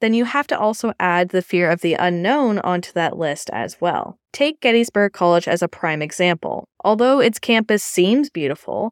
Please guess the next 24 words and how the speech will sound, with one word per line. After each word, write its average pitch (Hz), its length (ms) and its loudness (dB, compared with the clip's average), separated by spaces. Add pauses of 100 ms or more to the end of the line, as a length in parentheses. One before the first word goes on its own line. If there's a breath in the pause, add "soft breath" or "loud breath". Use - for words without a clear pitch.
it 233 100 0
also 277 240 0
has 262 320 0
a - 120 0
traumatic 190 560 0
history 233 440 0
involving 190 580 0
one 185 120 0
of 180 100 -2
the 185 100 0
bloodiest 196 600 -2
battles 180 640 0
in 185 80 -2
the 170 100 -4
United 165 380 -2
States 170 480 0
to 170 160 -6
date. - 420 -4 (160)
At 247 200 -2
the 254 100 0
end 277 240 0
of 330 80 -2
the 339 120 -2
day, 175 480 0